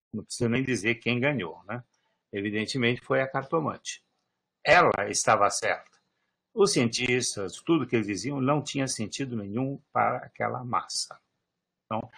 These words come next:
esse é um ponto que deve a gente fa-, fazer, nos fazer refletir, né? É, muitas vezes você tem a continuidade da doxa,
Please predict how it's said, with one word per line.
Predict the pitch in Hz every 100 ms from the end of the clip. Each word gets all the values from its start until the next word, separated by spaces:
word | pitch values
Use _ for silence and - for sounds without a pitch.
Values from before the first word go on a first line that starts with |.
| - - - _ -
esse | 151 165 180
é |
um | 151
ponto | 123 123 135 131 135 123 120 -
que | - 120 110 -
deve | 165 113 117 117 117
a | 90
gente | 95 113 117 -
fa-, | - 107
fazer, | 98 120 104 117
nos | 120 127
fazer | 110 98 120
refletir, | 131 123 120 101 - 135 87 _
né? | 101 127 135 _ - _ _ -
É, | 107 104 120
muitas | - 143 165 123 104 117
vezes | 170 165 98 101 98 98 110
você | 117 113 127
tem | 120 127 127 139 -
a | 107
continuidade | - 196 214 190 151 113 92 107 113 123 151 175 220 _ _ _ _ -
da | 110 110
doxa, | 110 113 117 117 - 214